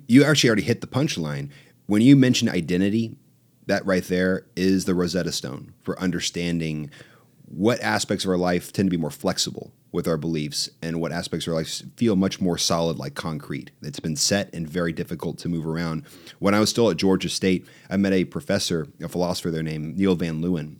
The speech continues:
who was interested in this question. I took one of his seminars on belief and ideology. And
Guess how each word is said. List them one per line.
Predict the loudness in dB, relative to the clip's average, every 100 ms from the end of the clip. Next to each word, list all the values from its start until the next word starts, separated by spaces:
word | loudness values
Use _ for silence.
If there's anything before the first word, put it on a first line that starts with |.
| -6
who | -6
was | -4
interested | -6 -6 -6
in |
this | -8
question. | -6 -6 -6 -6
I |
took | -6 -6
one | -4
of | -6
his | -4
seminars | -2 -2 -2 -4 -6 -8
on | -8
belief | -6 -6 -6
and | -6
ideology. | -8 -6 -4 -4 -6 -10 -16 _ _ _ _ _ _ _ _ -8
And | -4 -4 -6